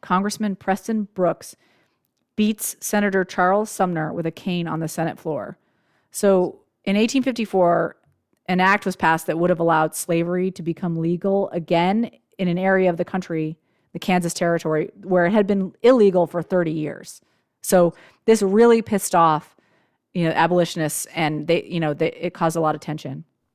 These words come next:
between abolitionists and pro-slavery politicians and also the public. So, um, I just wanna read the history dot com quote 'cause they did a really good job.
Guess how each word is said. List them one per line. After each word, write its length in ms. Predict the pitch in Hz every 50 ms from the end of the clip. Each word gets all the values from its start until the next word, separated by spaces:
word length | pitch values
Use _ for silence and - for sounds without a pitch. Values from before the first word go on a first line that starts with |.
| _ _ _ -
between 400 | - - 185 170 160 156 151 -
abolitionists 600 | - 165 160 170 170 165 - - 156 139 - -
and 200 | - 151 147 143
pro-slavery 720 | - - 170 156 - - 180 170 175 - - - - 170 185 _
politicians 500 | - 175 165 - 190 175 - 175 160 156
and 100 | 156 160
also 280 | 175 196 - 185 156
the 60 | 151
public. 420 | 147 - 175 - - - - _ _ _ _ - - - _ _ _
So, 400 | - - 196 185 180 180 175 175 _ _ _ _ _ _ _ _ _ _ _ -
um, 260 | 180 180 175 170 170
I 120 | - 175 190
just 220 | 196 214 - -
wanna 240 | 214 202 196 196 185
read 280 | 180 185 185 175 151 143
the 140 | - 175 165
history 360 | 170 185 185 175 - 196 175
dot 220 | 160 165 160 160 -
com 220 | - 160 151 156
quote 260 | 156 - 160 147 -
'cause 80 | - 160
they 120 | 160 160
did 120 | 160 165 151
a 60 | 151
really 200 | 151 151 147 147
good 100 | 147 139
job. 340 | 147 143 143 143 143 160